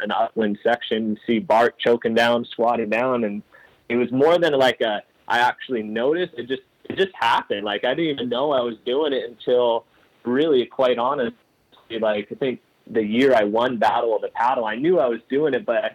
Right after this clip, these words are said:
I remember Byron Kurt just, like, making so much fun of me, like, "Grab the damn handle, son, like, <laughs> why, well, you're doing it wrong." And then I won the Battle of the Paddle. He's like, "Oh, so, so, what, how do you do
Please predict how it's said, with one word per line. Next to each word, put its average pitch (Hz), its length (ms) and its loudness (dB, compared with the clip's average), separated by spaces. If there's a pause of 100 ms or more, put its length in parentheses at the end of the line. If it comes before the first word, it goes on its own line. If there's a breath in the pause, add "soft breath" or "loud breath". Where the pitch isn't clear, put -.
(140)
I 131 60 0
remember 127 380 -4
Byron 117 640 -2
Kurt 120 340 -2
just, 107 240 -4
like, 104 220 -2 (260 soft breath)
making 123 420 -2 (100)
so 143 240 0
much 127 280 -2
fun 123 180 0
of 120 80 0
me, 104 140 0
like, 98 260 -2 (280)
"Grab 190 320 2
the 165 80 -4
damn 165 340 0
handle, 165 540 -2 (260)
son, 175 300 -4
like, 123 220 -2 (180)
<laughs> 175 260 -2
why, 190 200 2
well, 160 160 0
you're 147 120 -4
doing 185 280 2
it 156 120 -2
wrong." 147 460 -2 (360 loud breath)
And 143 140 -4
then 151 120 0
I 135 100 0
won 143 240 0
the 143 60 -2
Battle 123 360 0
of 120 60 0
the 123 80 -4
Paddle. 139 320 0
He's 139 100 -2
like, 147 160 -2
"Oh, 226 220 2 (100)
so, 220 300 0 (140)
so, 202 420 2
what, 196 200 2 (220)
how - 220 -4
do 381 100 4
you 440 140 0
do 466 200 6